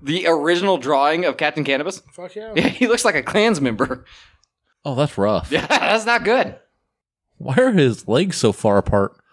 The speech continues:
Speaker 1: <laughs> I'm assuming he has both sets of genitalia. <laughs> You gotta have room for the balls, the dick, and the pussy. And the clit.
Speaker 2: Stuck one in the other and you're good to go.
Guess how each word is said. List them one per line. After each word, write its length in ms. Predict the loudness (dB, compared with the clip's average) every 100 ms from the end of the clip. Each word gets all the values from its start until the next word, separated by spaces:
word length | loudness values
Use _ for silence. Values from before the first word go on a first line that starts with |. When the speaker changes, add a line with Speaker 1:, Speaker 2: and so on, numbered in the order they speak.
| _ _
Speaker 1:
<laughs> 360 | _ _ -10 -6
I'm 220 | -4 -4
assuming 460 | -4 -4 -2 -2 -2
he 140 | 0
has 180 | 2 2
both 220 | 0 -2
sets 180 | -2 -6
of 60 | -8
genitalia. 960 | -10 -8 -4 0 2 2 2 2 2 2 2 0
<laughs> 300 | -2 -2 0
You 60 | 2
gotta 180 | 2
have 200 | 4 2
room 140 | 0 -6
for 80 | -6
the 80 |
balls, 340 | 0 2 2 0
the 60 |
dick, 200 | 0 0 2
and 140 | 0
the 40 |
pussy. 280 | 0 -2 -4 -10 -8 -8 -10 _ _ _ _ _ -4
And 200 | 0 0
the 60 |
clit. 260 | 0 0 0
Speaker 2:
Stuck 140 | -2
one 180 | -8 -6
in 100 | -6 -6
the 100 | -4
other 200 | -2 -2
and 80 |
you're 100 | -4
good 120 | -6 -8
to 40 |
go. 220 | -8 -10